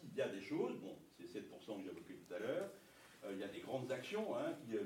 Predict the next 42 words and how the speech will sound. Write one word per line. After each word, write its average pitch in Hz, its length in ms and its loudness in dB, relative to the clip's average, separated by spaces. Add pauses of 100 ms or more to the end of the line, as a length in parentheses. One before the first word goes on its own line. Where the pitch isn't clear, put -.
qui - 60 -8
sont 104 160 -2
menées. 135 240 4
Il 160 60 4
y 143 40 6
a - 60 4
des 90 100 -2
grandes 117 240 0
fondations 110 440 -2
qui 101 140 -6
sont 98 160 -6
engagées 104 420 2
sur, 98 300 -2
sur 101 160 -4
ces 101 120 -6
sujets, 101 440 -2 (320)
et 98 60 -2
notamment 95 380 -2
sur - 160 -6
la 87 80 2
forêt. 170 480 2 (340)
On - 60 -10
peut 104 140 -6
parler 104 300 0
de 98 100 -2
la 90 80 -2
Fondation 95 360 -4
E 95 40 0
D 127 120 2 (240)
F, - 80 0
on 113 40 -2
peut 101 180 -4
parler 98 340 2
de 95 80 0
Léa 98 180 2
Nature. 151 800 6 (320)
Euh, 98 920 2
il 95 60 -2
y 104 60 2
a 107 60 4
eu 113 140 2
de, 110 220 4